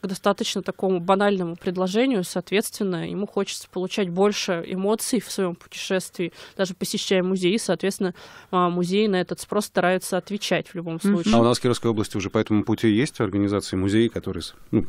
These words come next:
Speaker 3: действительно
Speaker 1: А,
Speaker 3: готовы встать на
Speaker 1: что,
Speaker 3: эту
Speaker 1: что
Speaker 3: дорогу?
Speaker 1: касается кировских музеев,
Speaker 3: Да.
Speaker 1: да, они на самом деле очень в последнее время, а, радуют, и,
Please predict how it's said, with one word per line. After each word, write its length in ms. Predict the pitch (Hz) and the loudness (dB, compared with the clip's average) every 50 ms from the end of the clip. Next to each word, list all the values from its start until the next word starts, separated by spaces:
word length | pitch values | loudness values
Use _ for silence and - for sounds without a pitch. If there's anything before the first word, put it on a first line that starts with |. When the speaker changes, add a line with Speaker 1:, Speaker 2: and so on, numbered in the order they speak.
| - - - | -4 -8 -8
Speaker 3:
действительно 420 | 98 - - 135 - - 120 120 | -8 -2 -2 0 2 4 4 4
Speaker 1:
А, 40 | 107 | 4
Speaker 3:
готовы 380 | 101 - 214 214 214 214 214 131 | 4 4 6 6 8 8 6 6
встать 340 | - - - 147 127 113 - | 4 4 4 4 4 4 4
на 120 | 113 113 | 2 2
Speaker 1:
что, 120 | 110 107 | 2 2
Speaker 3:
эту 80 | 110 220 | 2 2
Speaker 1:
что 160 | 113 - 302 - | 2 2 2 2
Speaker 3:
дорогу? 180 | 247 240 240 | 2 4 4
Speaker 1:
касается 260 | 269 254 233 - - | 4 4 2 2 -4
кировских 480 | - - 269 262 277 - - - - - | -4 -2 0 0 0 0 -2 -8 -4 0
музеев, 360 | 220 196 190 196 226 214 196 | 0 0 2 4 2 2 2
Speaker 3:
Да. 40 | 180 196 208 | 2 2 2
Speaker 1:
да, 40 | 208 | 2
они 160 | 185 175 175 | 2 0 -2
на 80 | 175 175 | -4 -4
самом 320 | - - 202 190 190 190 | -2 -2 0 0 0 0
деле 180 | 185 185 180 180 | 0 0 2 2
очень 480 | 190 196 196 - - 202 185 185 175 196 | 2 2 2 2 2 2 2 2 0 -4
в 100 | - - | -4 -4
последнее 520 | 202 - - - 202 202 190 190 190 185 | -4 -4 2 2 2 4 4 2 2 2
время, 500 | 180 190 196 196 196 190 185 180 175 - | 4 4 4 4 4 2 0 0 -2 -2
а, 500 | - - 175 180 175 175 175 175 175 180 175 180 - - - - - - | -4 -2 -2 0 0 0 0 0 0 -2 -2 -6 -10 -14 -18 -18 -12 -2
радуют, 680 | - 190 190 202 220 240 226 240 240 202 185 175 - - | 0 4 6 6 6 4 4 4 4 4 2 2 0 0
и, 220 | 180 175 175 175 | 0 0 0 -2